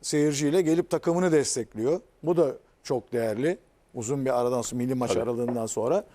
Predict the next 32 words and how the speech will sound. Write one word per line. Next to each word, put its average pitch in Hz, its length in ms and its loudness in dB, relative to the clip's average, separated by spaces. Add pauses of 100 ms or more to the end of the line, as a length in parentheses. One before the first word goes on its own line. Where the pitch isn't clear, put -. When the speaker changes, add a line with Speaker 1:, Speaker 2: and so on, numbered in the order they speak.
(420)
Speaker 1:
O 226 160 4
coşkuyla 190 480 4
Galatasaray 170 760 2 (520)
on 220 140 2
iki 185 240 2
dakikada 147 360 0
iki 180 160 0
gol 160 220 4
buluyor. 120 420 0 (300)
Gollerin, 160 600 2 (480)
e, 143 340 0 (100)
biri 170 180 4
penaltı, 170 420 0
ikinci 165 300 0
golün 160 180 2
hazırlanışı 147 520 -2
mükemmel, 170 500 0
iki 185 200 -4
sıfır. 196 380 0 (240)
Ve 156 240 0
Galatasaray 165 760 2
senin 165 300 -2
söylediğin 170 420 0
gibi 135 160 -6
rakibe 170 340 0
pozisyon 165 560 -2
vermiyor. 214 480 2 (580)
Tam 240 300 2
altmış 190 480 -2
bir 208 160 2
dakika 170 300 2
vermiyor. 107 400 0